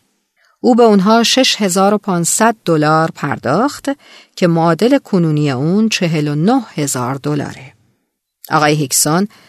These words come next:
مقالاتی رو جهت بازبینی برای اونها انتخاب کرد و تصریح کرد که نتایجی مقصود اوست که در حمایت از قند باشه. دکتر هکستد از دانشگاه هاروارد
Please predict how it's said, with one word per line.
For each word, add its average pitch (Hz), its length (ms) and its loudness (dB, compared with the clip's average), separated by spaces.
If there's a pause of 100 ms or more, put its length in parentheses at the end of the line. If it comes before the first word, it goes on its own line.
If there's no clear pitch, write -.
(140)
مقالاتی 160 720 0
رو 160 180 2
جهت 156 440 -4
بازبینی 147 760 -2
برای 156 300 0
اونها 139 320 -4
انتخاب 123 600 -6
کرد 226 400 -2 (520)
و 143 160 0
تصریح 185 520 0
کرد 131 360 -6
که - 280 -10 (360)
نتایجی 160 880 0
مقصود 233 640 0
اوست 208 520 -2
که 226 300 0 (340)
در 143 220 -2
حمایت 170 880 -2
از - 400 -8 (220)
قند - 380 -6
باشه. - 300 -6 (640)
دکتر 185 340 2
هکستد 165 640 0
از 160 320 -2
دانشگاه 151 540 -2
هاروارد 139 800 -4